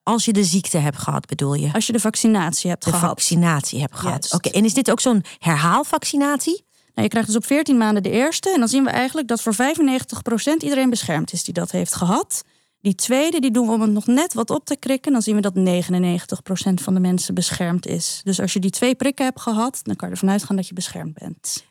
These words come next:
Speaker 1: Jeetje, dus dat is echt wel enorm effectief gebleken. En mazelen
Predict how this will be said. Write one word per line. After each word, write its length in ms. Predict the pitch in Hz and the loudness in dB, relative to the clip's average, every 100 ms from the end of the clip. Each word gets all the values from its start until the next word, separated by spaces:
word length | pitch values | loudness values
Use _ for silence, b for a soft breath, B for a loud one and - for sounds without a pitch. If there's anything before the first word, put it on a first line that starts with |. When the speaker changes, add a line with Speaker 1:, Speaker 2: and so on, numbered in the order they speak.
| _ | _
Speaker 1:
Jeetje, 300 | 175 220 180 | -2 0 2
dus 140 | 165 165 | 2 2
dat 180 | 202 | 0
is 140 | 196 - | -2 -4
echt 220 | - 247 - | -2 -2 2
wel 200 | 202 - | 0 0
enorm 500 | - 196 190 240 277 | 2 4 6 4 2
effectief 640 | 185 185 175 - - 247 | 0 -2 -2 -4 -2 -2
gebleken. 640 | - 185 170 185 254 311 - | 0 -2 0 0 0 -2 0
En 200 | 220 196 B B B | 0 0 B B B
mazelen 680 | 226 220 277 330 294 240 | 4 6 4 2 2 2